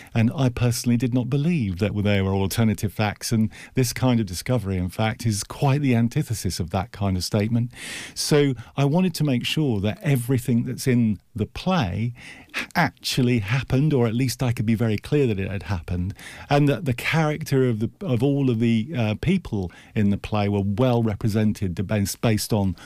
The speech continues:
what we know about them and what they do. And then I talked to Emmanuel, where, um,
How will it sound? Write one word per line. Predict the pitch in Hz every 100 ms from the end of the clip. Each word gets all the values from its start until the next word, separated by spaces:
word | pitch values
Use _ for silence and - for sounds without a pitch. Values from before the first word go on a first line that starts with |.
| -
what | 113 -
we | 101
know | 107 104
about | 95 104 98 104
them | 107 98
and | 98 98
what | 98
they | 101
do. | 113 113 90 - - - - -
And | 151 151
then | 196
I | 175
talked | 175 131
to | 139
Emmanuel, | 131 160 175 120 101 101
where, | 123 117 113
um, | 120 117